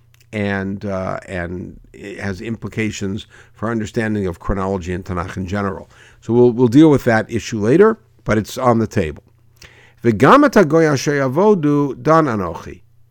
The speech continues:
The nation that works them, I will judge.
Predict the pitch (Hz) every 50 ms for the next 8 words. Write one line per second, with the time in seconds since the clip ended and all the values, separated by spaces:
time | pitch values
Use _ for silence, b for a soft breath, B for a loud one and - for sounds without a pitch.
0 | _ _ _ _ _ 98 101 117 117 113 120 135 180 240 240 - - - 185 170
1 | 139 127 113 104 117 113 110 - - _ - 120 117 156 233 285 - - - -
2 | - - 85 80 80 80 90 117 151 170 - _ _ _ _ _ _ _ _ _
3 | _ - 110 120 135 143 156 147 123 120 120 117 110 117 135 156 165 - _ -
4 | _ _ _ _ _ - 180 233 254 180 95 - - - - - -